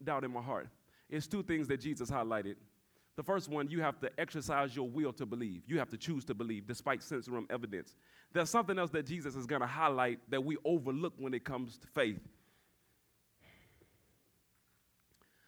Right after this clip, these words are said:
I'm gonna reread Mark eleven twenty-two. The Bible declares, "Have faith in God." Jesus answered, "Truly I tell you, if anyone says to this mountain, 'Go throw yourself into the sea,' and does not doubt in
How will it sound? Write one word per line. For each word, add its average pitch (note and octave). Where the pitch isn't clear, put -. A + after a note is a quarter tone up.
I'm F3
gonna E3
reread D3+
Mark C3+
eleven B2+
twenty-two. B2+
The B2
Bible D3+
declares, C#3
"Have C#3
faith C3+
in B2
God." A2+
Jesus A2
answered, A#2
"Truly C#3+
I G#2+
tell B2
you, A#2
if A#2+
anyone C#3+
says C3
to C3
this A2+
mountain, A#2
'Go C3+
throw C#3
yourself C3
into B2+
the A#2
sea,' B2+
and B2+
does C3+
not C3+
doubt C3
in B2+